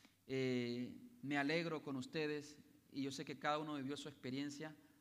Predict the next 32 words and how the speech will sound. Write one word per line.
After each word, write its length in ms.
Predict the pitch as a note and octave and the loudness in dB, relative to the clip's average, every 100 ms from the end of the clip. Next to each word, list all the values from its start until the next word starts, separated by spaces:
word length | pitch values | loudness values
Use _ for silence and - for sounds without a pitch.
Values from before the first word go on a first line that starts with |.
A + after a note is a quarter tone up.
| - | -6
a 140 | B2+ | 0
nivel 440 | B2+ B2 C#3 C#3 B2 | 2 2 2 0 -2
de 140 | A#2+ | -2
high 240 | B2+ D3 | 2 2
school, 400 | D3 - D#3 D3+ C#3 | 0 -6 -6 -6 -6
a 80 | |
nivel 420 | B2 B2 B2+ C3 B2+ | -4 -4 -4 -4 -4
de 120 | B2 | -4
universidad 600 | B2 B2 B2 B2 B2+ C#3 | -2 -2 -2 -4 -2 -2
donde 200 | C3+ B2 | -2 -6
están 260 | - C#3 | -6 -4
algunos, 480 | C3+ C3 D3 D#3+ D#3+ - - - - _ | -4 -4 -6 -6 -10 -12 -20 -20 -20 _
a 100 | A#2+ | -2
nivel 720 | B2+ B2+ C3+ C#3 C3 - A#2+ | 2 2 2 0 -2 -4 -6
de 120 | B2 A#2 | -4 -4
seminario, 760 | C3 B2 B2 C#3+ D3+ D3+ D#3+ D#3 - - - | -2 0 2 2 2 0 -4 -8 -18 -20 -18
de, 560 | - B2+ B2+ B2+ B2+ A#2 - B2 | -12 -8 -6 -8 -10 -14 -16 -12
de 140 | B2+ | -8
la 60 | A#2+ | -8
escuela. 540 | - - E3 D#3 D#3 - - - - _ _ _ _ _ _ _ _ _ - | -6 0 2 2 -2 -6 -20 -20 -20 _ _ _ _ _ _ _ _ _ -8
Han 100 | E3 | -4
vivido 260 | F#3 F#3+ F#3 | -2 0 -2
sus 160 | D#3+ | -4
propias 320 | - E3 D3+ | -8 -6 -4
luchas 400 | B2+ D3 - C3 - | -2 -4 -4 -8 -4
y 60 | |
desafíos, 540 | B2 A#2 A#2 C3 A#2+ A2+ - - _ _ _ _ _ _ _ _ | -6 -4 -6 -4 -4 -6 -14 -20 _ _ _ _ _ _ _ _
pero 500 | C3+ C3 B2+ A#2+ B2 - - - - | -2 0 2 0 -4 -10 -18 -18 -10
nunca 300 | E3 G#3 F#3 | -6 -6 -4
sabes 280 | F3+ F3 E3+ | -4 -4 -6
qué 120 | E3 | -8
tiene 320 | E3 E3 D#3 | -6 -6 -8